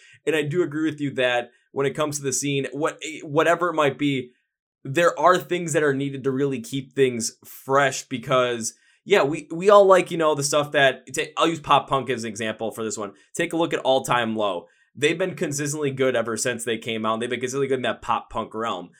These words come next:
And you take a look at today, it's kinda like they're, they're like the, they're like a, kinda like a baseline for what you, like, in terms of sound, what you kinda wanna go for. But if we keep getting so many different bands that are gonna be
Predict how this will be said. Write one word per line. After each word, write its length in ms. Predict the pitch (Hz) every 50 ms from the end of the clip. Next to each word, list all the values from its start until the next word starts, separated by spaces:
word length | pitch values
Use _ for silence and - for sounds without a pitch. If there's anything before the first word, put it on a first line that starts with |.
| _ _ _ _ _ -
And 120 | 143 147
you 40 | 147
take 220 | 147 170 165 170
a 40 | 170
look 140 | 175 170 175
at 80 | 143
today, 200 | 139 160 160 156
it's 100 | 147 147
kinda 140 | - 165 160 147
like 140 | 135 127
they're, 280 | - 151 151 147 143 147
they're 120 | 143 147
like 240 | 156 147 139 143 - - -
the, 200 | 120 127 120 113 - _ -
they're 80 | 147
like 160 | 151 151 143
a, 60 | 135 135
kinda 160 | 170 156 151
like 180 | 147 135 123
a 60 | 131 113
baseline 960 | 107 110 110 - 120 123 120 117 - - 120 113 104 104 101 101 104 104 104
for 260 | - 117 110 107 107
what 300 | 104 104 113 113 - -
you, 160 | 110 104 85
like, 260 | 117 113 110 - -
in 60 | 120 113
terms 240 | 135 123 113 107
of 80 | 104 -
sound, 340 | - - 123 123 120 113 107
what 180 | 107 104 101
you 60 | 110 110
kinda 240 | 120 120 113 107
wanna 220 | 110 107 104 101 95
go 240 | 90 120 135 127 123
for. 320 | - 110 92 85 80 - _ _ _ _ _ _ _ _ _ -
But 540 | 135 127 - _ - 156 156 151 147 147 - _ -
if 160 | 160 156 143
we 140 | 160 165 151
keep 260 | 147 180 196 185 -
getting 300 | 185 175 180 170 160 151
so 200 | 143 - 165 160
many 220 | 160 160 160 151
different 420 | 139 143 151 147 147 147 131 127 120
bands 460 | 131 135 147 151 151 147 143 131 117
that 200 | 123 131 123 123
are 200 | 120 117 117 117
gonna 220 | 113 120 123 123 117
be 380 | 117 120 117 117 113 110 -